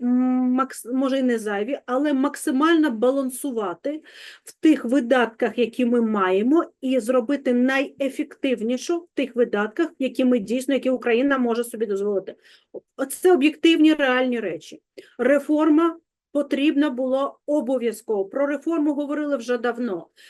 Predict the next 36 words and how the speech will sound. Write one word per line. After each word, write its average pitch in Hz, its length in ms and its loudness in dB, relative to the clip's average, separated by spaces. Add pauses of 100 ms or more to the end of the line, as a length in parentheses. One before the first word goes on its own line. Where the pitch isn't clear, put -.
(120)
Ми 277 100 2
всі 339 240 4
пам'ятаємо 302 760 0
пілотні 302 500 -4
області 285 440 -4
ще 285 200 -6
з 233 40 -8
дві 240 140 -12
тисячі 277 280 -6
десятого 277 600 -4
року, 285 240 -2
коли 285 240 -2
запроваджувалась 277 920 -2
сімейна 277 380 -2
медицина 269 680 -6 (340)
і 269 80 -4
намагалися 262 720 0
просканувати, 269 880 -2
як 254 280 -2
воно 269 240 -2
запрацює. 247 760 -4 (400)
Кілька 269 340 -2
ра-, 262 180 0
там, 254 280 -2
е, 240 520 0
звіти 247 440 -2
по 294 160 -6
цих 277 380 -6 (160)
пілотних 285 400 -4
областях 262 540 -4
також 269 320 -4
опрацьовувалися 254 640 0
в - 40 -6
Міністерстві 240 440 -4
охорони 233 400 -2
здоров'я. 214 500 0